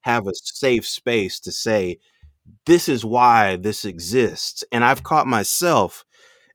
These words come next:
I'll make it personal, you know, "Man, I, I can't diss them for their, for their invention," but I don't know why in, in paler hands, in hands that aren't as technically savvy. Again, I bring up the name Les McCann,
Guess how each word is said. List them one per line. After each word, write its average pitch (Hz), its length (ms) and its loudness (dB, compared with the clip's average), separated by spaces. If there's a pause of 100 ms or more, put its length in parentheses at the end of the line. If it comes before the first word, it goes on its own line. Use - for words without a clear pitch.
(140)
I'll 123 160 8
make 120 240 2
it 107 80 -4
personal, 95 600 0
you 107 120 -2
know, 98 240 -4
"Man, 147 420 -2
I, 143 260 -2
I 175 40 -2
can't 101 400 -2
diss 104 240 -4
them 92 280 -6
for 98 160 -10
their, 85 280 -8 (200)
for 101 100 -6
their 92 160 -2
invention," 82 680 -8 (600)
but 131 100 -6
I 127 120 -4
don't 143 320 0
know 139 200 2
why 120 760 -4 (260)
in, 117 220 -2
in 113 220 -4
paler 127 500 -2
hands, 135 500 -4
in 98 120 -4
hands 120 420 0
that 101 180 -4
aren't 127 220 0
as 120 180 -6
technically 123 720 -4 (260)
savvy. 131 600 -4 (140)
Again, 101 320 -4
I 110 80 -2
bring 117 220 -2
up 110 100 -4
the 113 80 -6
name 113 260 -2
Les 127 280 -4
McCann, 131 540 -6